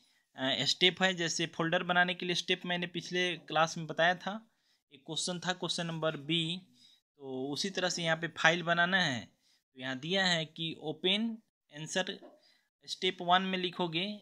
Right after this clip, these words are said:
स्टेप वन यहाँ लिख दोगे, स्टेप वन, ठीक है। इस तरह से स्टेप टू,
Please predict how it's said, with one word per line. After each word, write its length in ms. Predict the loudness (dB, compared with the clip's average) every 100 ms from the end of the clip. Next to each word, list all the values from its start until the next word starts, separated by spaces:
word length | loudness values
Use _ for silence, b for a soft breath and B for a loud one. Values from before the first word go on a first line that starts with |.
| -6
स्टेप 420 | -4 2 2 0 0
वन 240 | 2 2
यहाँ 220 | 0 0
लिख 180 | -2 -4
दोगे, 480 | -4 -4 -6 -10 -14 _ _ _ _ _ _ -10
स्टेप 580 | -8 -4 0 0 -2 _ -10 -10 _ _ _ _ _ _ _ _ _ _ _ _ _ _ _ _ _ _ _ _ _ _ _
वन, 380 | 0 2 2 -4 -14 _ _ _ -14
ठीक 180 | -4
है। 160 | -4 -4 b b b
इस 140 | -16 -4
तरह 140 | -2
से 220 | 0 0
स्टेप 420 | 0 0 0 -2 -6
टू, 380 | -4 -4 -6